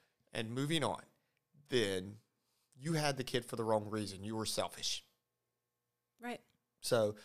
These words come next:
Speaker 2: I
Speaker 1: your
Speaker 2: agree.
Speaker 1: parents are being selfish. You're not an asshole. Uh, as far as them dying alone, they're in their mid-sixties. So unless they have just horrible health, they have a lot of years left.
Speaker 2: They do.
Speaker 1: So tell 'em to buck up, go meet some friends.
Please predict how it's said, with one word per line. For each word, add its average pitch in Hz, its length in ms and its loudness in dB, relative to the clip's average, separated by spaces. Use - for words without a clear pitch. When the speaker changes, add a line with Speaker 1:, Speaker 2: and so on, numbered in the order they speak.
Speaker 2:
I - 40 -20
Speaker 1:
your - 60 -20
Speaker 2:
agree. 147 140 -8
Speaker 1:
parents 233 220 6
are 196 40 -2
being 180 160 4
selfish. 117 600 4
You're 120 140 -6
not 127 180 2
an 113 60 -2
asshole. 101 520 -2
Uh, 87 680 2
as 127 120 0
far 185 160 0
as 151 100 2
them 156 160 2
dying 110 260 4
alone, 117 340 2
they're 123 120 2
in 139 60 0
their 131 80 0
mid-sixties. 123 840 0
So 120 160 0
unless 120 260 0
they 131 100 2
have 120 180 2
just 113 160 -4
horrible 113 420 2
health, 113 320 0
they 127 80 -8
have 160 140 -4
a 143 60 -10
lot 113 240 2
of 120 60 0
years 117 300 -2
left. 120 400 -2
Speaker 2:
They 226 100 -4
do. 214 260 0
Speaker 1:
So 123 400 8
tell 139 240 6
'em 170 140 2
to 135 340 4
buck 143 240 6
up, 151 400 4
go 131 160 4
meet 143 180 -2
some 131 120 -2
friends. 143 520 4